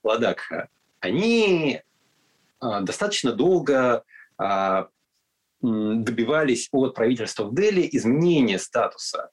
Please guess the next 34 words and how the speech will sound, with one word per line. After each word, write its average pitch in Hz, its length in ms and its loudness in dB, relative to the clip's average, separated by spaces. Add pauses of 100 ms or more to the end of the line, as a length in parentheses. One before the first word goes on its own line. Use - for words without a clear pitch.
(200)
То - 80 -6
есть 87 80 -6
давайте, 143 1040 2 (1000)
м, 139 220 0
нас 165 280 0
как-нибудь 123 760 -4 (1080)
отделят 147 640 0
от 117 180 0
Джамму 98 340 -2
и - 20 -6
Кашмира, 240 460 2
и 147 60 0
мы 190 120 0
станем, 156 540 0 (400)
а, 110 640 0
союзной 131 460 -2
территорией 98 800 -4
в - 40 -6
составе 95 500 -2
Индии, 80 240 0
напрямую 95 500 2
будем 82 180 -4
подчиняться - 560 -4
Дели. 92 340 -4 (720)
А, 90 260 -2
собственно, 185 640 0
в 147 600 0
двух 113 200 -4
тысячи - 260 -4
девятнадцатом 123 520 -2
году 208 300 0
так 165 220 -4
и 156 60 -2
произошло. 147 720 -2